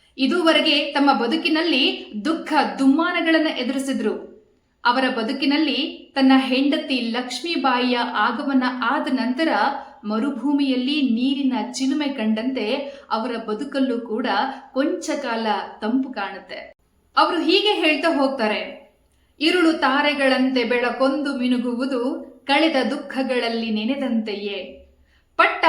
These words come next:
ಪಾಡುಗಳೆಲ್ಲ ಹುಟ್ಟು ಹಾಡಾಗುತ್ತಾ ಹೊಸದಾಗಿ ರಸವಾಗಿ ಹರಿಯುತ್ತಿವೆ."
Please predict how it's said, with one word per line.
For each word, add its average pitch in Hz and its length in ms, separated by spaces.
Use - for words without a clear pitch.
ಪಾಡುಗಳೆಲ್ಲ 294 840
ಹುಟ್ಟು 285 420
ಹಾಡಾಗುತ್ತಾ 269 840
ಹೊಸದಾಗಿ 262 680
ರಸವಾಗಿ 233 760
ಹರಿಯುತ್ತಿವೆ." 214 1000